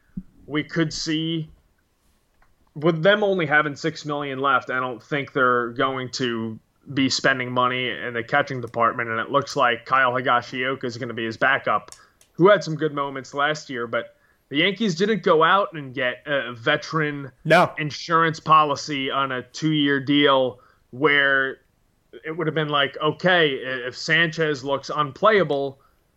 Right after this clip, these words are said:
Speaker 1: this guy's gonna go in a-, and catch four or five games a week, and Sanchez is gonna be the backup. That didn't happen.
Speaker 2: No.
Speaker 1: So
Speaker 2: And there is, like, there, you know,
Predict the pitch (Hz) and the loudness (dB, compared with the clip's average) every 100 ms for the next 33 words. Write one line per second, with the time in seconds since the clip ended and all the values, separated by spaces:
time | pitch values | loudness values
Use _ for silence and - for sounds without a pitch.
0 | _ 127 180 185 156 143 147 123 151 139 | _ -2 -2 0 2 2 2 -2 -10 -8
1 | 143 139 139 143 139 127 123 135 127 135 | -6 -6 -6 -6 -8 -14 -14 -14 -8 -8
2 | 135 - 147 - - 135 127 - 127 117 | -6 -2 -2 -2 -8 -4 -4 0 0 0
3 | 123 127 123 120 120 113 - 117 107 104 | -4 -10 -8 -6 -4 -6 -6 -8 -8 -4
4 | 170 131 123 123 120 107 117 110 107 120 | 2 2 2 -4 -6 -8 -10 -10 -4 0
5 | 120 113 104 - _ _ _ 151 190 202 | 0 0 -6 -6 _ _ _ 0 2 2
6 | 180 131 147 135 107 92 _ _ - 151 | 0 0 -2 -2 -6 -18 _ _ -4 0
7 | 156 - 151 196 220 233 233 214 - 180 | 0 2 4 6 8 6 6 4 4 0
8 | - 165 160 156 | 0 0 2 0